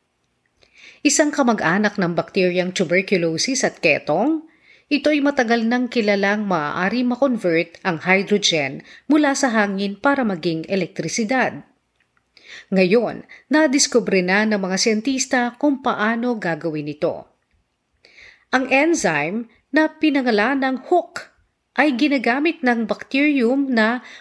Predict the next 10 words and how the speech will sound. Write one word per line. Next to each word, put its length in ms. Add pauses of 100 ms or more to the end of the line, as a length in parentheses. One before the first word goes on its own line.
(120)
Mycobacterium 1200
smegmatis 1040 (320)
upang 400
kumuha 560
ng 160
enerhiya 800 (240)
mula 320
sa 160
atmospheric 720
hydrogen 720